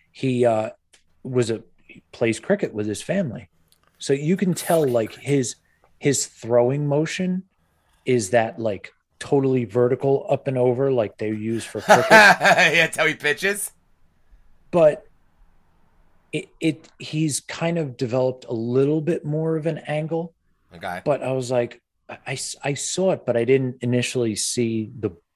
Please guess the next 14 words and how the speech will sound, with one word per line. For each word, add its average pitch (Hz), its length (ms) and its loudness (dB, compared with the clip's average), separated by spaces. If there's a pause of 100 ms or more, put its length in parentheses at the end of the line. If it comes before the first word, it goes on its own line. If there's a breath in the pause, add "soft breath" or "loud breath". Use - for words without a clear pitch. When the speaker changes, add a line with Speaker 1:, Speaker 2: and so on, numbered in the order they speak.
Speaker 1:
throw 113 440 0
of 113 200 -6
the 104 60 -6
ball. 107 380 2
So 117 220 -8
I'm 110 100 -6
like, 101 340 -8
"Okay, 131 280 -10
this 120 160 -8
should - 160 -10
be 110 80 -14
interesting 107 480 -12
to 92 80 -10
watch." 101 400 -10